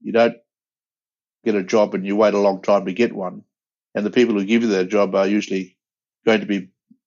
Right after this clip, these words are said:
more than not, often than not, probably decent and good people. So therefore, you're probably lucky not to get those other kinds of jobs where, uh, you had to work in a very difficult, uh, situation because, you know, Perth and Western Australia, you know,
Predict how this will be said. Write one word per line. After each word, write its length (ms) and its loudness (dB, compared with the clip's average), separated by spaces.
more 200 2
than 120 -2
not, 280 0
often 280 -2
than 180 -4
not, 300 0
probably 240 0
decent 360 0
and 120 -6
good 180 -2
people. 380 -2
So 120 -4
therefore, 320 4
you're 100 4
probably 220 2
lucky 280 2
not 160 -4
to 60 -6
get 240 -4
those 300 -8
other 240 2
kinds 340 -2
of 120 -8
jobs 280 -2
where, 300 -6
uh, 140 4
you 160 0
had 120 4
to 80 2
work 240 2
in 60 -2
a 40 -2
very 200 2
difficult, 500 0
uh, 140 -4
situation 560 -2
because, 480 -6
you 80 2
know, 120 4
Perth 420 2
and 180 0
Western 240 2
Australia, 460 2
you 100 -6
know, 260 -4